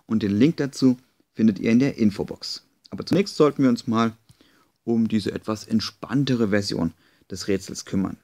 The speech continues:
Wir haben folgende Situation. Die Bäuerin Friederike, die ja bekannt dafür ist, dass sie ihre Ziege Emma gerne mal vor größere Herausforderungen stellt, einfach damit die Ziege auch geistig fit bleibt. Und das ist ja wichtig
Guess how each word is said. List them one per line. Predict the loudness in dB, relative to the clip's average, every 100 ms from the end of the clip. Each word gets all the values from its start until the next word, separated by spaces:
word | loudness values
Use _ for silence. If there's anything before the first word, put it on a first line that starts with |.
| _ _ _ _ _
Wir | -6
haben | -4
folgende | -2 2 4 2
Situation. | -2 -4 -6 -2 0 2 0 -4 _ _ _ _ -12
Die |
Bäuerin | -4 0 0 2 2 0
Friederike, | -2 -4 0 0 0 -2 -4 -4
die |
ja | -4
bekannt | -4 -2 -2 0
dafür | -4 -2 0
ist, | 0 -2 -8
dass | -8 -6
sie |
ihre | -2 -2 -2
Ziege | -4 -2 -2 -6
Emma | -2 2 0 -2 -20 -20 _
gerne | -12 0 4
mal | 4 4
vor | 2 -4
größere | 0 0 0 0 -4
Herausforderungen | -4 -6 -2 -2 0 -2 0 0
stellt, | -2 -4 -2 -2
einfach | -2 -2 -4 -6 _ _ -4
damit | -2 -2
die | -6
Ziege | -2 0 0
auch | -2 -4 -8
geistig | -12 -10 -10 -10
fit | 0 0 0
bleibt. | -8 -4
Und | -6
das | -6
ist | -12
ja | -4
wichtig | 0 2 0 -4